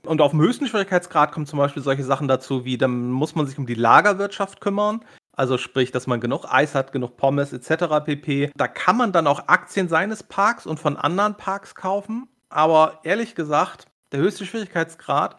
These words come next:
lohnt sich meiner Meinung nach gar nicht. Dieser Teil des Spiels ist überhaupt nicht gut. Also es ist auch, finde ich, so typisch Peter Molyneux. Der hatte wahrscheinlich die Idee, „Oh geil,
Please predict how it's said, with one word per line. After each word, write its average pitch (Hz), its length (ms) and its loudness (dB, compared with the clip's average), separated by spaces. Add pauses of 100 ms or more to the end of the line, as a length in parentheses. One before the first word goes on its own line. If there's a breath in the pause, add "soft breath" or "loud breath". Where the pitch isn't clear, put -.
lohnt 185 260 0
sich - 180 -10
meiner 139 280 2
Meinung 127 320 -4
nach 113 240 -8
gar 113 240 -4
nicht. - 320 -14 (180)
Dieser 202 260 -6
Teil 214 240 -2
des 196 120 -6
Spiels 190 440 -2
ist - 240 -10
überhaupt 143 380 -6
nicht 139 200 -8
gut. 110 300 -6 (800)
Also 170 220 4
es 190 100 -10
ist 202 140 -6
auch, 220 140 2
finde 226 180 0
ich, - 60 -8
so 190 100 -2
typisch - 320 -10
Peter 180 240 -2
Molyneux. 214 500 -4 (220 loud breath)
Der 147 100 4
hatte 233 160 0
wahrscheinlich 185 400 2
die 175 120 -2
Idee, 175 260 0
„Oh 123 120 -12
geil, 123 400 -2